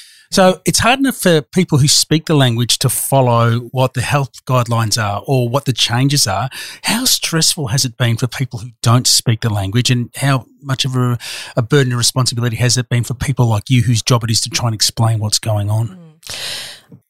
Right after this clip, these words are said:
Speaker 2: As an interpreter, it's not really my position to, you know, to try and get out to the community.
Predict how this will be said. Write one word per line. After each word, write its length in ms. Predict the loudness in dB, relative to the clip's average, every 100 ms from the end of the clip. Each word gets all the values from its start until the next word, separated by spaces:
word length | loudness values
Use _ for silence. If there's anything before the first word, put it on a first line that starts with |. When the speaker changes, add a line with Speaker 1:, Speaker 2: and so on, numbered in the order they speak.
| _ 0
Speaker 2:
As 180 | 2 2
an 100 | 0
interpreter, 840 | 0 0 -2 -4 -4 -2 0 -2 -4
it's 240 | -4 0
not 200 | 0 0
really 300 | -2 -2 -2
my 320 | -2 -2 -4 -8 -20
position 680 | -20 -18 -8 -6 -4 -6
to, 420 | -8 -6 -6 -6 -6
you 160 | -8 -6
know, 160 | -6
to 260 | -4 -6 -6
try 300 | -4 -2 -2
and 100 | -2
get 140 | -2
out 180 | -2 -4
to 120 | -8
the 100 | -8
community. 580 | -6 -4 0 0 0